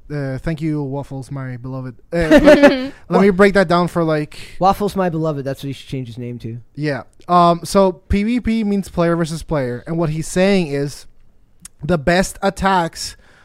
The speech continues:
Speaker 1: to, like, compete against your friends were unavailable for free.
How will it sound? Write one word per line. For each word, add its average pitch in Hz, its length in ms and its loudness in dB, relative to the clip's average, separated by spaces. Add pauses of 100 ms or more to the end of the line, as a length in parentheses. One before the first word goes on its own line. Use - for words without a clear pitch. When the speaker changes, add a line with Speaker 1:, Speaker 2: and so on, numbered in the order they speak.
(140)
Speaker 1:
to, 160 520 2
like, 151 320 -4
compete 180 560 -6
against 156 340 -6
your 151 140 -4
friends 160 640 -4 (420)
were 160 320 2
unavailable 170 760 0
for 139 200 -8
free. 139 520 -4